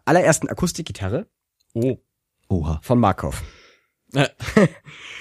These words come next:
Speaker 1: Es war meine erste Gitarre, die habe ich irgendwann mal zum Geburtstag bekommen, glaub ich.
Speaker 3: Ja.
Speaker 1: Und, ähm, die ist von Markov, also ohne Marke. Irgendwann war mal das,
Speaker 3: Ein,
Speaker 1: ähm,
Speaker 3: eine No-Name-Gitarre, sagst
Speaker 1: eine
Speaker 3: du?
Speaker 1: No-Name-Gitarre.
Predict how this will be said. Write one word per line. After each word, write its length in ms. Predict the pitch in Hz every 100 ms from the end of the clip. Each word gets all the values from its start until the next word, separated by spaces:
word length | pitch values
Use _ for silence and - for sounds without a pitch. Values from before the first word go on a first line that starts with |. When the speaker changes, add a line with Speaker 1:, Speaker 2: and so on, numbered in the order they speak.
| -
Speaker 1:
Es 140 | - 110
war 100 | 170
meine 180 | 175 151
erste 260 | 175 -
Gitarre, 340 | 151 139 175 147
die 140 | 117
habe 100 | 131
ich 160 | 123 -
irgendwann 240 | 104 107
mal 200 | 98 95
zum 180 | - 92
Geburtstag 400 | 92 110 - 101
bekommen, 340 | - - 123 - _
glaub 200 | - 98
ich. 160 | 131 - _ _ _ _ _ -
Speaker 3:
Ja. 200 | 113 98
Speaker 1:
Und, 340 | 110 104 -
ähm, 320 | 95 95 90 90 _ _ _ _ _ _ _ - _ _ _ _ _ _ _ _ -
die 80 | 110
ist 100 | -
von 160 | 101
Markov, 640 | 98 92 104 - 180 220 -
also 240 | 104 101 -
ohne 200 | 110 110
Marke. 420 | 95 92 - 247 - _ _ _ -
Irgendwann 540 | 262 254 131 165 233 196
war 140 | 98 110
mal 280 | 113 110 101
das, 400 | 101 92 - -
Speaker 3:
Ein, 220 | - 113
Speaker 1:
ähm, 80 | 98
Speaker 3:
eine 180 | 107 107
No-Name-Gitarre, 920 | 98 98 92 82 82 80 - 82 85
sagst 200 | 95 107
Speaker 1:
eine 100 | 104
Speaker 3:
du? 60 | 110
Speaker 1:
No-Name-Gitarre. 720 | 98 98 104 107 120 120 208